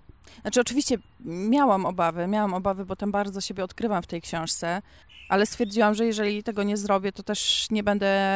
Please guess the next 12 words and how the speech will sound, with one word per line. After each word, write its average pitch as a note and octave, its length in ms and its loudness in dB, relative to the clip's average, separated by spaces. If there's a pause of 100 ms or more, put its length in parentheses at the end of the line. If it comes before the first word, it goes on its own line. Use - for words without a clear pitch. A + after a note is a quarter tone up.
(300)
em, G3 440 -2
jeżeli A3 220 0
nie A#3 160 6
op-, F#3+ 240 -4
nie A3+ 180 2
opowiem B3 280 0
tej B3 100 -4
historii A#3+ 300 -4
od G#3 80 -6
początku A3+ 360 -4
do G3+ 80 -4
końca, A#3+ 540 0